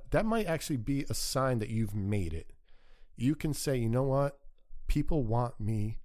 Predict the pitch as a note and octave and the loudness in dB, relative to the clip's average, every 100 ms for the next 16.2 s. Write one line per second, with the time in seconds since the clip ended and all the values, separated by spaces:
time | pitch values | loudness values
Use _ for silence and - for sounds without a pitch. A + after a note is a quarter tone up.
0 | - _ _ A2 G#2+ G#2 G#2+ - _ _ | -12 _ _ 0 2 0 -2 -8 _ _
1 | _ _ _ _ _ _ _ _ - G#2 | _ _ _ _ _ _ _ _ -2 2
2 | G#2+ - F2 D#2+ - - - - - - | 2 0 -6 -6 -10 -18 -20 -20 -20 -20
3 | _ - - - B2 A2+ - C#3+ - G3 | _ -20 -8 -4 -2 0 2 2 2 -2
4 | C3 D3 C3+ C3+ - A#2+ G#2+ F#2+ B2+ A#2+ | 0 -2 -2 -4 -2 -4 -6 -2 0 2
5 | G#2+ - G2+ B2 A#2 G2+ - - C#3 F#2+ | -2 -4 -4 -2 -2 -2 -6 -6 -2 -2
6 | G2 - - G2+ - - D3 C3+ A#2+ G2+ | -6 -16 -12 -8 -6 -6 -4 -2 -2 -4
7 | G#2+ A2+ A2 F2+ G2 F2+ - _ _ _ | -4 -2 -4 -6 -12 -16 -18 _ _ _
8 | _ _ _ _ _ _ _ _ _ - | _ _ _ _ _ _ _ _ _ -6
9 | G#2 G#2+ A2 G2 F#2 F2+ F#2+ - - - | -4 -2 -2 -2 -4 -6 -8 -14 -18 -10
10 | G2 F#2 F#2+ F2+ E2+ - - - _ _ | -8 -6 -6 -8 -10 -16 -20 -20 _ _
11 | _ _ - - E3 A2 B2 _ _ _ | _ _ -16 -6 -4 -4 -8 _ _ _
12 | _ - - - - - D3 E3 D3+ B2+ | _ -20 -20 -20 -20 -4 -2 0 0 0
13 | C#3 C3+ B2+ A#2 C3 C3 C3 - D3+ F2+ | 2 2 2 2 2 0 -6 -8 -8 -6
14 | G#2 F2+ G#2+ B2+ A#2+ A#2+ A2 A2 A#2+ B2 | -6 -4 -2 -2 -2 -2 -2 -2 -4 -4
15 | F#2+ - G#2 G#2 G2+ G2 G#2 A2+ F#2+ F2+ | -8 -10 -10 -8 -8 -8 -4 -2 -2 -4
16 | F2 F#2+ | -6 -6